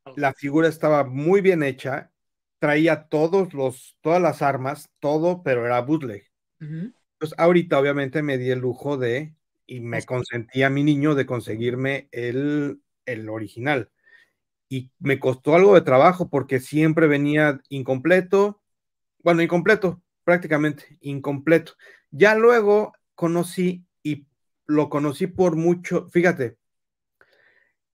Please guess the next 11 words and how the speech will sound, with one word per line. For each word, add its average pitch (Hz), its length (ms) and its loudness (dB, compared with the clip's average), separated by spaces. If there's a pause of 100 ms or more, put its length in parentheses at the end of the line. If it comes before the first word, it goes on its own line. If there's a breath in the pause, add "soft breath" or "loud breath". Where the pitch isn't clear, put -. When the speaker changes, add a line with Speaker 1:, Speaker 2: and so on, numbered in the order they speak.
(120)
Speaker 2:
en 143 140 -2
Argentina 160 800 0
creo 170 220 2
que 160 100 2
es 147 80 0
donde 127 340 -2
salió 127 380 -2
muy 147 240 2
fuerte 139 420 -2
esa 127 160 -6
línea. 127 460 -6